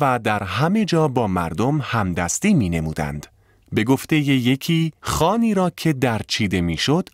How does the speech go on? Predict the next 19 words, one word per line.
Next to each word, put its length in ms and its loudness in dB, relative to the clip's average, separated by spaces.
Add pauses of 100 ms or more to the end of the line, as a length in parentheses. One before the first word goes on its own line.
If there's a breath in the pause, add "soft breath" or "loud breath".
(120)
از 280 -2
بهر 300 0
خود 360 -2
می‌پنداشتند 1000 2
و 200 0 (180)
یاوری 760 2
به 140 2
درچیدنش 920 -2
می‌کردند. 680 -4 (420)
و 240 2
سه، 500 0 (560)
دشمنان 580 2
مشروطه 760 2
جز 400 2
درباریان 840 2
نمی 300 2
بودند 540 -2 (160)
و 140 0
آنان 580 2